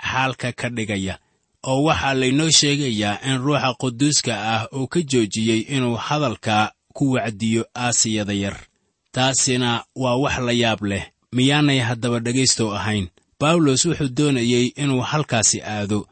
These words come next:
markaana Ruuxa Ilaah wuxuu doonayaa in hadalka la faafiyo. Hase yeeshee, iminka Ruuxu wuxuu u diray Bawlos jiha kale. Bawlos wuxuu markaasi dareemay haddaannu dhanka koonfureed aadi karin,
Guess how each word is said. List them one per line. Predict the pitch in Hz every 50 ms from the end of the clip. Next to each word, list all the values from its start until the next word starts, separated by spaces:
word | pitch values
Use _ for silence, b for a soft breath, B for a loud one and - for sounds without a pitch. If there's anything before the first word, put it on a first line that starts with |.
| _ -
markaana | 113 123 120 - - 123 120 117 117 117 113 -
Ruuxa | - 123 143 156 151 90 87 135
Ilaah | 98 107 131 127 123 123 117 117 127
wuxuu | 143 139 - 135 123
doonayaa | 113 120 147 151 151 131 110 107 107 107 107 104 98 - _ _ _
in | 143 151 151 143 135 - _
hadalka | - - - 143 147 147 135 120 - -
la | 120 123 127
faafiyo. | 120 - - 104 98 90 - 101 101 101 101 87 - _ _
Hase | - - 143 143 - - 190 190
yeeshee, | 170 147 139 131 - - 139 131 - -
iminka | 156 160 151 127 113 104 - 110 107 107 107 -
Ruuxu | 113 113 127 143 147 143 - 143 131 131
wuxuu | 139 147 139 - - 135 127 123 123 -
u | - 190
diray | 151 135 120 110 107 110 107 101 - _ _ _ _ _
Bawlos | - 147 143 139 131 120 117 113 107 - - 104
jiha | - - 120 113 127 123
kale. | - - 104 98 98 - - _ _ _ _ -
Bawlos | 147 160 170 175 160 147 139 135 -
wuxuu | 160 160 147 151 151 139
markaasi | 147 156 165 165 - 135 113 110 - - 117
dareemay | 104 104 113 113 110 110 107 110 113 117 120 117 - - _ _ _ -
haddaannu | - - 123 117 117 139 147 147 143 139 135 131 120 -
dhanka | 160 170 165 - 135 117
koonfureed | - - 117 117 110 - 117 117 117 113 104 -
aadi | - 139 139 135 127 120 110
karin, | - - 113 110 110 104 101